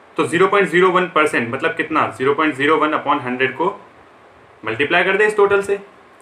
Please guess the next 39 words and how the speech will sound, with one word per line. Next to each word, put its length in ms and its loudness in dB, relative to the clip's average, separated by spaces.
Next 180 -10
step 180 -2
में 100 -2
देखिए 220 0
वही 140 4
किया 180 -4
है। 80 -10
Total 260 4
number 160 2
of 140 0
electrons 400 0
transfer 320 0
निकालने 380 -2
के 80 -6
लिए 140 -4
हमने 320 -6
ज़ीरो 240 0
पॉइंट 280 0
ज़ीरो 240 2
वन 180 0
upon 300 0
में 200 0
हंड्रेड, 360 -6
ओके, 260 -4
इसको 240 0
multiply 460 0
कर 140 -2
दिया 140 2
टू 160 4
एटी 360 2
into 220 -8
ten 160 -2
की 80 -8
पावर 280 2
माइनस 380 -4
थ्री 140 -2
upon 260 -2
फिफ्टी 320 -4
सिक्स 300 -8